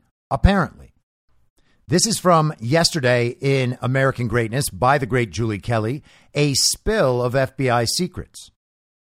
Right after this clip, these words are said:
The F B I agent squirmed on the hot seat. Confronted with messages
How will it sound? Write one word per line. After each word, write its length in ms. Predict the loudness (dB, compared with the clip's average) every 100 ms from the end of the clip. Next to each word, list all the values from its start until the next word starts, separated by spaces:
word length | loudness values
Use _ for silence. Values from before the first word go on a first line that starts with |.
| _ _ _
The 200 | 0 2
F 160 | 2 2
B 160 | 4
I 140 | 6 6
agent 480 | 4 0 -2 -6 -4
squirmed 520 | -4 0 0 0 -2
on 120 | -4
the 80 | -2
hot 300 | 0 0 -2
seat. 260 | -10 -10 _ _ _ _ _ -4
Confronted 640 | -4 0 2 2 2 -2
with 160 | -2 0
messages 680 | 2 2 0 -2 -2 -4